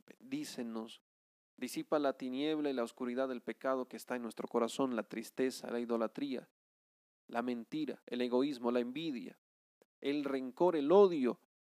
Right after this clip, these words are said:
que nos tienen atados al sepulcro del mal. Libéranos, Señor Jesús, danos la salvación, danos tu bendición, Dios Padre Todopoderoso.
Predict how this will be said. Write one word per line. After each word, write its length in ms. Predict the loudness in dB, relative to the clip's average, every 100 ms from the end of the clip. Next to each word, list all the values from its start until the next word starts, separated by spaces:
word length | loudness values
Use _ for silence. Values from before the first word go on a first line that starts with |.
| _ _
que 120 | -6
nos 140 | -6 -2
tienen 280 | -2 -2
atados 480 | -2 2 4 4 -2
al 100 | -6
sepulcro 500 | -8 -6 -6 -4 -2
del 140 | -2 -2
mal. 260 | -2 -4 -8 _ _ _ _ _ _
Libéranos, 460 | -4 0 2 0 -4
Señor 320 | -6 -6 -6
Jesús, 520 | -8 -10 -8 -10 -14 _ _ _ _ _ _
danos 360 | -2 0 -2 -2
la 160 | -6
salvación, 680 | -6 -6 -4 -4 -4 -4 -6 _ _ _
danos 340 | 2 4 4 0
tu 120 | 0
bendición, 480 | 0 -2 -4 -4 -2
Dios 140 | -4
Padre 360 | 0 0 0 -4
Todopoderoso. 760 | -4 -4 -2 -2 -2 -4 -10